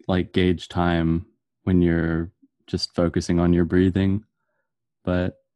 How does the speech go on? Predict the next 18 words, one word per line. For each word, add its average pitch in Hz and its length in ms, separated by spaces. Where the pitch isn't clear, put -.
I, - 100
I 98 160
am 107 200
happy 92 400
that 90 160
I 90 240
kind 92 180
of 90 220
got 92 220
out 90 180
of, 85 220
you 101 180
know, 85 120
the 85 140
hole 98 240
that 92 140
I'm 90 180
in 90 480